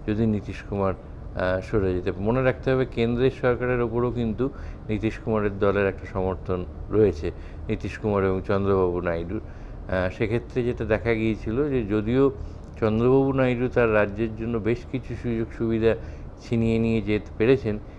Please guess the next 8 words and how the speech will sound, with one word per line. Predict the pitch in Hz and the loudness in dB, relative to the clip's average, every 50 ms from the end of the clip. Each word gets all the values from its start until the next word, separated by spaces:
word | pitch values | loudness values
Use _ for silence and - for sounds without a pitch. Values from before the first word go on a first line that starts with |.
| - - - - - | -14 -14 -12 -8 -6
নীতিশ | 113 110 104 - - - - | -4 -4 -4 -4 -8 -8 -6
কুমার | - - 139 131 127 117 - | -4 -2 0 0 0 -2 -2
কিন্তু | 127 117 110 113 - - | -4 -4 -4 -6 -6 -4
সেই | - 110 107 107 | 0 2 2 4
অর্থে | 107 101 - - - 127 | 2 2 0 -2 -2 -2
অতটা | 117 - - 101 - 110 | -2 -2 -4 -4 -4 -6
সফল | 107 - - 92 - - 117 120 | -6 -6 -6 -6 -2 0 0 0
হননি। | 110 95 107 107 104 95 85 | 2 2 2 2 2 0 -2